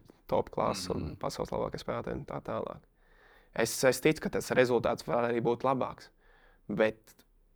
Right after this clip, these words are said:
Speaker 1: vai, vai, vai, vai mēs kaut kur bijām sliktāk nekā, vai mums nebija tur cīņas spars, vai attieksme, vai atdeve, vai mēs negribējām? Es teiktu arī, ka nē.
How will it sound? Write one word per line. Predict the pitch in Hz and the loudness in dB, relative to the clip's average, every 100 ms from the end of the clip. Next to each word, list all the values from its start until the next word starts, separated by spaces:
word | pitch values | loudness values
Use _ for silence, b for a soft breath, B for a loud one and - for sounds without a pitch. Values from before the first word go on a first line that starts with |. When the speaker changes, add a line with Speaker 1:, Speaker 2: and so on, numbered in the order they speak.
| _ | _
Speaker 1:
vai, | - 127 - | -4 -4 -2
vai, | 113 113 | 0 2
vai, | 110 - 117 - | 2 0 -2 -2
vai | - 131 113 | -2 0 2
mēs | - 117 - | 2 0 -2
kaut | - 117 120 | -2 -2 0
kur | 123 127 151 - _ | 2 2 0 -6 _
bijām | - 117 120 | 2 2 2
sliktāk | - 123 127 - 117 120 | 2 4 4 2 -2 -2
nekā, | 123 113 123 - _ _ _ _ _ _ _ _ _ _ _ - | -2 -2 -4 -8 _ _ _ _ _ _ _ _ _ _ _ 0
vai | 120 120 | 4 4
mums | 120 117 | 4 2
nebija | 120 123 120 | 2 2 0
tur | 120 | -2
cīņas | - - 135 135 | -2 4 4 4
spars, | - 127 - | 0 -2 -2
vai | - 117 | -2 -2
attieksme, | - 131 - 131 123 - 113 | -2 -4 0 2 2 0 -2
vai | 110 | -2
atdeve, | - 120 127 127 | -4 -2 2 4
vai | 131 120 - b b b b b b - | 2 -2 -6 b b b b b b -6
mēs | 107 - | -4 0
negribējām? | 120 123 139 127 127 131 131 120 131 - | 4 6 6 6 4 4 2 0 -4 -6
Es | 120 - | -8 0
teiktu | 131 127 135 | 0 2 2
arī, | 127 | 2
ka | 113 113 | 0 -2
nē. | 117 117 | -2 -2